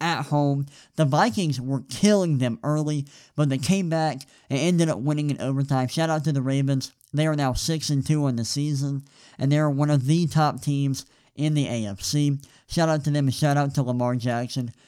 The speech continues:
um, who has been probably the biggest reason why,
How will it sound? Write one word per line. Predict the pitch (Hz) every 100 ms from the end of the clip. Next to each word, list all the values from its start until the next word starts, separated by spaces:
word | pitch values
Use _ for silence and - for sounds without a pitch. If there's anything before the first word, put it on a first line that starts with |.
| _ -
um, | 123 120 117 - 131
who | 147
has | 139
been | 139 139 135 135 127 -
probably | - 196 208 190
the | 143
biggest | 123 131 147 139
reason | 143 139 127 113
why, | 113 113 117 117